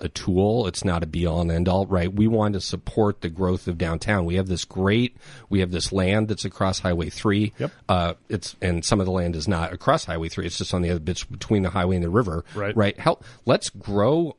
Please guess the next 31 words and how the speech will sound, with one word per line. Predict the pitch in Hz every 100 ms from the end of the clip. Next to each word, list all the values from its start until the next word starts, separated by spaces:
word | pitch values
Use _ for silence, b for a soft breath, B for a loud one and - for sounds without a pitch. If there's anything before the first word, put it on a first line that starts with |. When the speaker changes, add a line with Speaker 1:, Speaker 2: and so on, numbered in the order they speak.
| _ -
Speaker 1:
on | 104 107
that | 95 101 82
land. | 85 120 117 78
That's | 92 -
valuable | - 82 95 92 85
land. | 80 82 95 131 B B
Speaker 2:
Absolutely. | B - 92 87
Speaker 1:
Um, | 87
we | 98
have | 98 92
a | 85
fantastic, | - 90 85 98 90 - 98 85 -
uh, | 90 80
asset | 80 87 - 104 -
in | 92
the | 78
river | 78 82 120 117 - -
that | 80 -
people | - 87 - 87 82 78
love. | 76 85 135 185 B B B
Let's | 101 104 -
help | 110 104 - 117
grow | 95 95 131 127
on | 87 80
that. | 78 85 - B B B -
Um, | 92 90 87 87 85 85 B B B _
uh, | 92 85 85
but | 90 95
if | -
we | 107
grow | 92 104 110 110 107 104